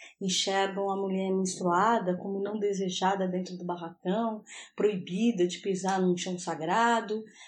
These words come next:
não pode ir no axé, não pode ter, pegar isso, não pode ter aquilo, é cheio de preceitos, enxerga como se a mulher tivesse suja, impura.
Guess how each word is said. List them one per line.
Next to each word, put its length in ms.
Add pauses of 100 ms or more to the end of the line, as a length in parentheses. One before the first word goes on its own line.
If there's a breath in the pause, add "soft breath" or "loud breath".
não 160
pode 240
ir 60
no 100
axé, 560
não 140
pode 260
ter, 240 (320 loud breath)
pegar 320
isso, 560
não 80
pode 260
ter 60
aquilo, 480
é 60
cheio 320
de 100
preceitos, 960 (380 loud breath)
enxerga 340
como 180
se 140
a 40
mulher 300
tivesse 360
suja, 580
impura. 680